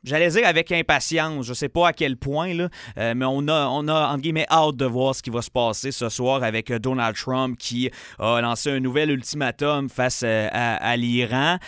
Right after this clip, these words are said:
Puis cette fois-là, et notre ami, euh, analyste politique Georges Mercier pourra nous donner sa lecture de la chose, mais Donald Trump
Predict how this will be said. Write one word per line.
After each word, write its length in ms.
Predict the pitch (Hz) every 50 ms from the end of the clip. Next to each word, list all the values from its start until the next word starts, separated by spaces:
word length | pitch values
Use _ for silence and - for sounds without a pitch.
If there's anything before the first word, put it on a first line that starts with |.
| - - - - - - _ _ _ _ -
Puis 140 | 139 139 135
cette 320 | - - - 202 196 -
fois-là, 520 | - - 196 208 202 180 180 190 220 285 339 254
et 100 | 190 175
notre 280 | 170 165 156 - 156
ami, 300 | 151 143 147 156 170 165
euh, 220 | 147 135 123 123 123
analyste 360 | 127 131 135 156 147 - 135
politique 380 | - - 123 123 117 - 160
Georges 300 | 123 120 139 147 139 123
Mercier 340 | 131 127 120 - - - 156
pourra 300 | - - 131 117 123 135
nous 100 | 131 127
donner 260 | 117 120 117 120 135
sa 160 | 143 - 147 127
lecture 360 | 120 110 - - 165 165 160
de 20 |
la 120 | 143 131 -
chose, 380 | - - 185 196 202 175 120 120
mais 160 | 127 127 127
Donald 400 | 117 113 165 185 185 175 151 127
Trump 260 | - - 190 202 202